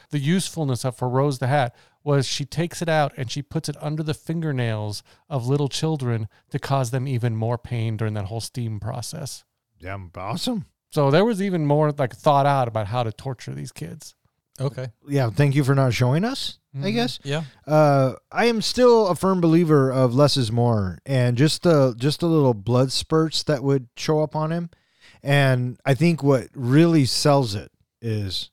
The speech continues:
Speaker 2: after he's dead, they have to push on him
Speaker 3: Oh,
Speaker 2: to
Speaker 3: yeah.
Speaker 2: get the remaining steam. Oh, so morbid. But while they're torturing this kid, somehow it contacts Abra.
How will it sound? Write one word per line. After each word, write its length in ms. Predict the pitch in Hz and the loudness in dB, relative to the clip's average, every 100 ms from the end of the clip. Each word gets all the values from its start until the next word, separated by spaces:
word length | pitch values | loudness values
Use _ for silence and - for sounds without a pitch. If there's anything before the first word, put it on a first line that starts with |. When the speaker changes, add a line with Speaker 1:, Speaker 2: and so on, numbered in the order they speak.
| _ | _
Speaker 2:
after 260 | 120 117 156 | -6 -2 -2
he's 260 | 160 165 - _ | 0 -2 -6 _
dead, 420 | 131 92 - 90 - _ _ | -4 -4 -8 -16 -18 _ _
they 100 | 120 | -4
have 140 | 113 - | -4 -4
to 60 | - | -10
push 400 | - 170 156 117 | -4 -2 -2 -4
on 200 | 87 71 | -10 -14
him 200 | 80 - _ _ _ _ | -20 -20 _ _ _ _
Speaker 3:
Oh, 240 | 131 131 117 | 0 0 0
Speaker 2:
to 60 | - 170 | -10 -2
Speaker 3:
yeah. 140 | 302 | 2
Speaker 2:
get 160 | 320 - | 2 2
the 80 | 240 | 0
remaining 520 | 208 196 185 170 170 | 0 0 2 2 0
steam. 460 | - - 196 131 95 _ - | -2 0 0 0 -4 _ -8
Oh, 320 | 110 - - _ | -6 -8 -12 _
so 300 | - - 139 | -6 -2 -2
morbid. 380 | 110 104 87 73 _ - | -2 -4 -6 -12 _ -4
But 140 | 156 | -2
while 260 | 147 160 247 | -2 -4 0
they're 260 | 226 165 - _ | 2 2 -2 _
torturing 500 | - 262 - 214 165 | -8 -8 -6 -4 -2
this 200 | 113 101 | -2 -4
kid, 400 | - - 117 113 - _ _ | -6 -4 -4 -4 -10 _ _
somehow 720 | - 196 160 190 196 160 131 113 - | -4 -2 -4 -6 -4 -4 -6 -6 -4
it 140 | 147 | -4
contacts 500 | 147 151 131 120 - | -2 -2 -2 -4 -6
Abra. 360 | 110 - - | -8 -10 -18